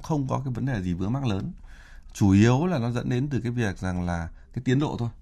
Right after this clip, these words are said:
làm sao cho đảm bảo được những cái chủ, chủ, chủ trương, ờ, của chính phủ là mùng một tháng tám là các cái phương tiện xe cơ giới là phải được dán thẻ hết. Thì đây là một cái áp lực. Tuy nhiên ấy, thì tôi thấy rằng các cái công việc triển khai hiện nay ấy,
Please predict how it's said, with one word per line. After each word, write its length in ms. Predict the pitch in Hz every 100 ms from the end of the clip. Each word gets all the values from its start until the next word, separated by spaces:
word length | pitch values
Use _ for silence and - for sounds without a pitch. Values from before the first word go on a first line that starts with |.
| -
làm 140 | 90
sao 280 | 117 110 104
cho 300 | 110 104 104 - - -
đảm 280 | - 98 78
bảo 160 | 80 80
được 140 | 82 -
những 120 | 107
cái 80 | 120
chủ, 140 | 92 78 -
chủ, 280 | - 82 78 -
chủ 140 | 80
trương, 480 | 73 113 104 98 95
ờ, 220 | 92 90 98
của 60 | -
chính 140 | 101
phủ 300 | 123 80 80 - - - - -
là 120 | 87
mùng 160 | 90
một 120 | 90 82
tháng 140 | 95
tám 340 | 92 95 101 135
là 340 | 139 98 85
các 120 | - 131
cái 100 | 123
phương 140 | 117 104
tiện 180 | - - -
xe 200 | - 107 104
cơ 100 | 98
giới 200 | 92 113
là 120 | 107
phải 180 | 90 80 82
được 180 | 87 - - - - - - - - 82
dán 200 | 87 110
thẻ 160 | 107
hết. 180 | 87 131 139 - - - - - -
Thì 120 | -
đây 160 | 101 117
là 60 | 113
một 80 | 98
cái 80 |
áp 120 | 123 143
lực. 200 | 101 - -
Tuy 160 | - 165
nhiên 220 | 170 160
ấy, 100 | 151
thì 400 | 156 117 101 92 - - - -
tôi 140 | 139
thấy 180 | 131 117
rằng 240 | 147 117
các 180 | 98 160
cái 100 | 175
công 220 | 151 165 151
việc 180 | 120
triển 200 | - 95
khai 220 | 85 127 131
hiện 220 | 147 123
nay 160 | 135
ấy, 180 | 127 127